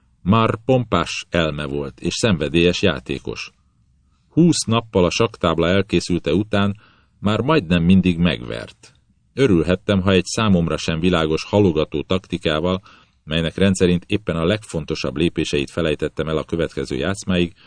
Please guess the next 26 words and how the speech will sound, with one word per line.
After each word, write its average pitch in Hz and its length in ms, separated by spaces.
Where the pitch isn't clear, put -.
néha 92 460
egy-egy 87 400
döntetlent 78 920
tudtam 73 360
kicsikarni. 65 840
Már 110 340
ilyenkor 95 480
csalódottan 80 720
merett 78 360
a 73 60
táblára, 71 640
mint 78 220
a 87 40
gyerek, 87 340
aki 92 360
nem 95 220
érti, 71 480
hiszen 80 420
szépen, 98 640
okosan, 90 600
világosan 80 640
kidolgozta 82 600
az 73 100
egészet, 92 560
és 90 160
a 80 140